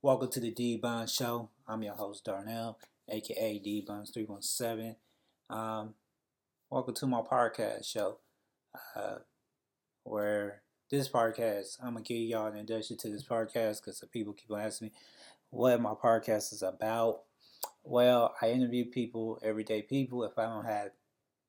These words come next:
people to interview, I still make an episode. Uh, with this episode that I do,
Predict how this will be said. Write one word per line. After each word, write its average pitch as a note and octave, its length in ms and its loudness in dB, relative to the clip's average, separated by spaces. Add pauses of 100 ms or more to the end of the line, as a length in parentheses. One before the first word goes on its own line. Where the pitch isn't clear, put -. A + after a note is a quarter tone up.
(340)
people A#2 220 2
to - 220 -6
interview, A2 520 2 (420)
I A2+ 120 4
still A#2 360 2
make G#2 160 -2
an - 100 -2
episode. G#2 520 -6 (800)
Uh, G#2+ 320 0
with A#2 160 -6
this G2+ 160 -4
episode A#2+ 480 0
that G2 160 0
I G2 140 -4
do, B2+ 460 4